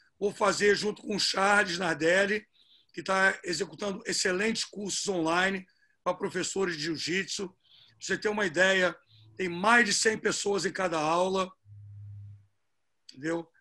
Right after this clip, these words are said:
A princípio tem sei-, feito isso no Brasil. O Álvaro Mansur, o mestre Álvaro Mansur também tem colocado mais ou menos cem pessoas por aula, entendeu? Nessa formação de professores de jiu-jitsu,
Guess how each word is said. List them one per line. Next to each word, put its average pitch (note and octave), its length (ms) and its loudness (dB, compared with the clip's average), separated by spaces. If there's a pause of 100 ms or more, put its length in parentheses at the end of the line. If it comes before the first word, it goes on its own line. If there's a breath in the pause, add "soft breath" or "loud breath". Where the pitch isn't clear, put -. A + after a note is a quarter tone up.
(180)
A D#3 120 0
princípio F#3 520 -6
tem F#3+ 100 -6
sei-, F#3+ 440 -2
feito F3+ 280 -4
isso F#3+ 180 -4
no G3+ 60 -6
Brasil. F3 680 -2 (640)
O F3 200 0
Álvaro G3+ 300 4
Mansur, G3 640 0 (300)
o - 40 -10
mestre F#3 260 0
Álvaro F#3+ 260 0
Mansur F#3 300 -2
também G3+ 340 -2
tem G#3 140 -4
colocado F#3 760 0 (380)
mais F#3 180 -2
ou F#3+ 80 -2
menos F#3+ 340 -4
cem A#3 200 4
pessoas G3+ 480 0
por E3+ 240 -4
aula, F#3+ 500 2 (1200)
entendeu? F3 420 -4
Nessa F3 260 -2
formação F#3+ 760 -2
de E3+ 100 -4
professores F3 640 -6
de D3 80 -8
jiu-jitsu, D#3+ 680 -6